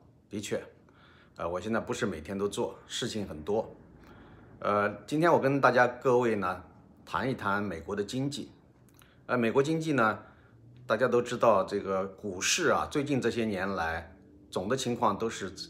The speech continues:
往上走的啊，像那个道琼斯指数啊，啊，突破三万大关，然后还持续向好，还有纳斯达克也经常引领股票的这个，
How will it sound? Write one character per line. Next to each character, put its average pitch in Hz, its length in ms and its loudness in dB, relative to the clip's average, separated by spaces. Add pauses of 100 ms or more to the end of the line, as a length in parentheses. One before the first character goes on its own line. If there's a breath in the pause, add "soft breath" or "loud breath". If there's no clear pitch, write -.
(100)
往 98 140 -4
上 110 200 0
走 87 200 -6
的 76 160 -14 (160)
啊， - 240 -12 (480 soft breath)
像 98 240 -2
那 98 120 -6
个 90 200 -4
道 101 200 0
琼 110 200 -6
斯 110 160 -10
指 - 200 -10
数 101 220 -4
啊， 82 260 -4 (400 soft breath)
啊， 82 140 -8
突 104 180 -6
破 101 200 -2
三 104 240 -2
万 98 160 0
大 87 160 2
关， 92 380 -6 (100)
然 - 140 -8
后 98 140 -4
还 95 240 -2
持 - 160 -6
续 107 160 -8
向 95 260 -2
好， 57 200 -10
还 - 200 -10
有 98 80 -4
纳 107 100 0
斯 110 140 -6
达 98 140 0
克 107 280 -2 (360 loud breath)
也 82 120 -8
经 113 180 -4
常 101 240 -2
引 101 240 -4
领 95 200 -6
股 - 160 -14
票 87 200 -8
的 85 140 -8
这 76 160 -12
个， 82 180 -12